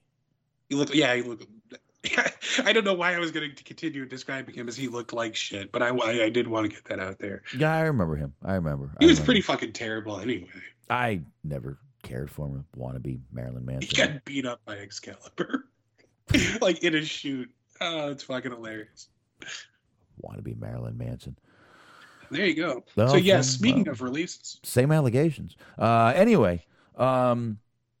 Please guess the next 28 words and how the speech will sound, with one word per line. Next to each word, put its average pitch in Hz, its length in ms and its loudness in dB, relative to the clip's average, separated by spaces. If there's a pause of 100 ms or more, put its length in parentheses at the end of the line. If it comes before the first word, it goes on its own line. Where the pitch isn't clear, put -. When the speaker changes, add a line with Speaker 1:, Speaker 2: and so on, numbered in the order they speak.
(360)
Speaker 2:
W 302 260 6
W 135 360 8
E, 135 340 4 (680)
uh, 95 640 -8
has 180 880 -6
released 139 760 2
more 247 500 6
of 151 200 6
the 147 80 6
releases, 127 460 6
actually 113 340 2
more 104 220 4
from 95 200 -6
N 98 140 0
X - 260 -2
T 107 340 2
more 78 180 2
than 73 140 -6
W 73 200 0
W 69 400 0
E. 73 160 2
I 71 80 -2
know 73 120 -2
they're 65 120 -10
the 69 60 -10
same 71 240 -4
company, 69 440 -4
but 65 200 -4